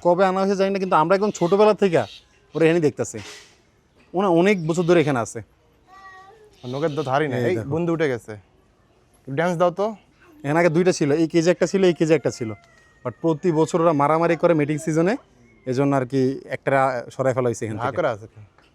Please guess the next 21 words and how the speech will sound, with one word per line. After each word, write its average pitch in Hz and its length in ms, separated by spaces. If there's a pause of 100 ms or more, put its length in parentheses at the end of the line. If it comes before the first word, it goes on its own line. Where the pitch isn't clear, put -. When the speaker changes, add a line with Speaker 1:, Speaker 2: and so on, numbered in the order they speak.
(180)
Speaker 1:
আর 185 60
অনেক 160 340
বয়স 147 200
করে, 143 120
দেখ, 160 180
ওর 160 60
তো 156 120
চেহারা 160 300
দেখলেই 175 240
বোঝা, 147 180
Speaker 2:
হুম। 139 240
Speaker 1:
বোঝা 147 140
যাইতেছে 143 480
Speaker 2:
ওর 151 100
নখের 180 280
Speaker 1:
বয়স 143 140
Speaker 2:
ধারণাই 160 300
Speaker 1:
কিরকম। 123 180
Speaker 2:
দেখো, 117 120
এটা 127 220
যে 139 280